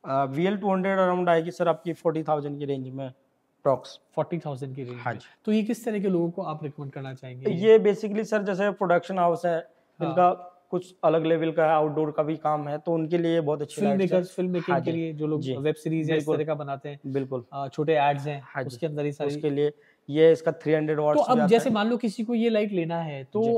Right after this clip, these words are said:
Speaker 2: अब इसका वो, अ, डेमो अगर चाहते हैं, तो आप यहाँ पर बताते हैं सब
Speaker 1: बिल्कुल,
Speaker 2: करके
Speaker 1: बिल्कुल,
Speaker 2: पूरा?
Speaker 1: बिल्कुल। डेमो हमारे पास सारे लगे हुए हैं
Speaker 2: और
Speaker 1: इसमें।
Speaker 2: इसमें जो, जो लाइट शिपिंग टूल्स लगते हैं, वो भी
Speaker 1: वो
Speaker 2: सारा,
Speaker 1: सारे, सारे
Speaker 2: सारा
Speaker 1: कुछ।
Speaker 2: बताते
Speaker 1: हाँ
Speaker 2: हैं?
Speaker 1: जी, बिल्कुल।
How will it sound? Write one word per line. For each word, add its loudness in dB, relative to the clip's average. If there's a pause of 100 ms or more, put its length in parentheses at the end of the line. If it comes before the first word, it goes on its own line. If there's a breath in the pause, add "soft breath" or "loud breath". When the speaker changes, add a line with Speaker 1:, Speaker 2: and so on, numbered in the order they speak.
Speaker 2:
अब 2
इसका 0
वो, 0 (180)
अ, 0
डेमो 2
अगर 0
चाहते -4
हैं, -6
तो -8
आप -2
यहाँ -6
पर 0
बताते -4
हैं -2
सब 4
Speaker 1:
बिल्कुल, 0
Speaker 2:
करके -4
Speaker 1:
बिल्कुल, -2
Speaker 2:
पूरा? -6
Speaker 1:
बिल्कुल। -10
डेमो 2
हमारे -4
पास -6
सारे -2
लगे -2
हुए -6
हैं -12
Speaker 2:
और -2
Speaker 1:
इसमें। -4
Speaker 2:
इसमें 0
जो, 2
जो 4
लाइट 2
शिपिंग -4 (100)
टूल्स -2
लगते -4
हैं, -4
वो 2
भी 2
Speaker 1:
वो -2
Speaker 2:
सारा, 0
Speaker 1:
सारे, 6
सारे -2
Speaker 2:
सारा 4
Speaker 1:
कुछ। -2
Speaker 2:
बताते -8
Speaker 1:
हाँ -4
Speaker 2:
हैं? -8
Speaker 1:
जी, -8
बिल्कुल। -8